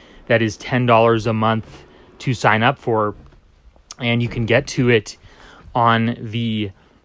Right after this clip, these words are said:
uh, Podbean app, P O D B E A N, or on my podcast website by clicking on premium episodes.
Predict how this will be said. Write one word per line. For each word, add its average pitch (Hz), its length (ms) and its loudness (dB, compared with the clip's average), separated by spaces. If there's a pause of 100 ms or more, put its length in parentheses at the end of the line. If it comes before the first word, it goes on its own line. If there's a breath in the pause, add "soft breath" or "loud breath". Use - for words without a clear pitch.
(100)
uh, 107 180 2
Podbean 110 1500 0
app, 107 440 0
P 120 220 -2
O 110 100 2
D 110 240 -4
B 110 300 -6
E 113 240 -6
A 107 240 -4
N, 110 420 -2 (500 loud breath)
or 123 600 6
on 110 440 2
my 104 140 0
podcast 120 480 0
website 165 480 2 (200)
by 113 100 2
clicking 117 340 -6
on 101 300 -4
premium 104 400 -2
episodes. 104 600 -8